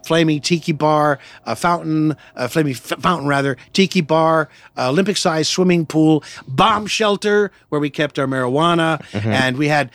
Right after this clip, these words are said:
Speaker 1: bacchanalian parties, naked swimming parties every weekend. It was the, the swinging seventies, man.
Speaker 2: Yeah.
Speaker 1: It was the, the sexual revolution had, had occurred. Women were intimidating the hell out of us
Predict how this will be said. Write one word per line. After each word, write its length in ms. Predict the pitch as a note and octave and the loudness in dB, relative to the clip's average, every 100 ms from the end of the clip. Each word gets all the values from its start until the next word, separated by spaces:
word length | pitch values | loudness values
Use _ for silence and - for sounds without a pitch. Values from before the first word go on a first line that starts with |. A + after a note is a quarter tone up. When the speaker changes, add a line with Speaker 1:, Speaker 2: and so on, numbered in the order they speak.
| - | -12
Speaker 1:
bacchanalian 720 | C#3+ F3+ F#3 F3+ E3+ D#3+ D3+ C3+ | -2 -2 0 -2 0 0 -2 -2
parties, 500 | - E3 D#3 D3+ C3 - - | 0 2 4 2 0 -6 -2
naked 420 | D#3 E3+ E3+ C#3+ | 2 2 0 -4
swimming 380 | - E3+ D#3 C#3 | -2 0 2 0
parties 420 | C#3+ C#3 C3+ B2+ | 0 2 2 0
every 220 | C3+ B2+ | 0 0
weekend. 540 | A#2+ B2+ A#2 B2 A2 A2 - - - | 2 2 2 0 0 -4 -10 -6 0
It 140 | E3+ | 2
was 260 | D3+ C3 A#2+ | 2 0 -2
the, 260 | C3+ A#2+ - - | -2 -2 -4 -8
the 140 | - A#2+ | -4 -2
swinging 580 | - - B3+ A#3 G3+ | -2 2 2 4 2
seventies, 680 | E3 - E3+ B2+ G#2 E2+ E2 | 0 0 0 0 -2 -6 -12
man. 260 | - F#2+ F2 - | -14 -12 -14 -4
Speaker 2:
Yeah. 300 | A#2+ D3+ G3 | 2 4 4
Speaker 1:
It 40 | |
was 240 | F3 C#3+ A2+ | 2 0 0
the, 220 | B2 A2 - - | -6 -8 -16 -12
the 140 | C3+ A2 | -8 -6
sexual 500 | - - A3 - G3 | -4 -2 -2 0 0
revolution 640 | F3+ E3+ D#3 D3 D3+ C#3+ - - - | 2 2 2 2 0 -4 -6 -16 -4
had, 180 | C3 A#2 | -2 0
had 160 | B2 | 0
occurred. 420 | B2 - D#3 D3+ C3+ - - | 0 0 2 2 0 -8 0
Women 320 | F3+ G3+ F3+ | 2 2 2
were 160 | C#3+ | 0
intimidating 720 | B2 D3+ D3+ A3 F3+ E3 D3 | 0 -2 -2 2 4 2 2
the 100 | C3+ | 0
hell 180 | C3 F3+ | 0 2
out 160 | E3+ D#3 | 2 2
of 60 | D3 | 2
us 160 | C#3 | -2